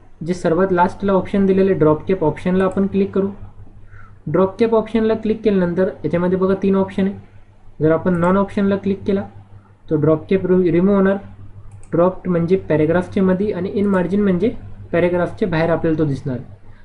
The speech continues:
आता आपण drop option select केलेलं आहे. त्याच्यानंतर याच्यामध्ये तुम्हाला font दिलेला आहे का जे text आहे, त्याचा font तुम्हाला change करणं आहे का,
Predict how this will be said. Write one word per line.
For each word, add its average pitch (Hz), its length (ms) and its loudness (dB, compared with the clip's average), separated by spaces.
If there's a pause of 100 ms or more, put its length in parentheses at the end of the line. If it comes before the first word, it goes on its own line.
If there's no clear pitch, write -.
(120)
आता 156 180 2
आपण 185 200 2
drop 170 280 2
option 190 300 2
select 196 320 2
केलेलं 190 240 4
आहे. 190 80 2 (800)
त्याच्यानंतर 190 400 4
याच्यामध्ये 202 360 2
तुम्हाला 214 240 2
font 214 300 2
दिलेला 190 280 4
आहे 185 80 0 (560)
का 165 80 -2
जे 185 240 2
text 202 280 0
आहे, 214 100 2 (600)
त्याचा 165 160 2
font 185 340 2
तुम्हाला 196 240 4
change 190 300 2
करणं 196 220 0
आहे 196 80 2
का, 185 120 -2